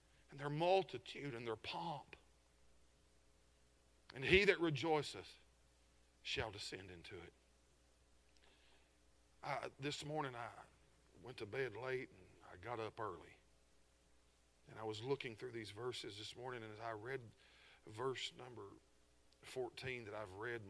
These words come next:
multitudes of times, the Holy Ghost blistered my heart, and he said, "Hell has enlarged itself because Christians have minimized the gospel."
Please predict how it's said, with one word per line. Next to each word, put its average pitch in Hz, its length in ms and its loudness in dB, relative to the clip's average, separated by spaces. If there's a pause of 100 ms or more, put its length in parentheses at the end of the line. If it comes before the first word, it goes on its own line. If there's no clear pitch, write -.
multitudes 107 640 -8
of 92 80 -10
times, 104 540 -14 (1200)
the 110 60 -10
Holy 131 340 2
Ghost 120 440 0 (180)
blistered 127 560 0
my 113 180 -6 (100)
heart, 120 280 0
and 113 80 -8
he 117 80 -6
said, 110 220 -2
"Hell 131 360 2
has 107 140 -6
enlarged 107 640 -6
itself - 560 -10 (1400)
because 117 400 -8
Christians 101 680 -4
have 107 100 -10 (180)
minimized 90 580 -10
the 90 160 -14
gospel." - 460 -14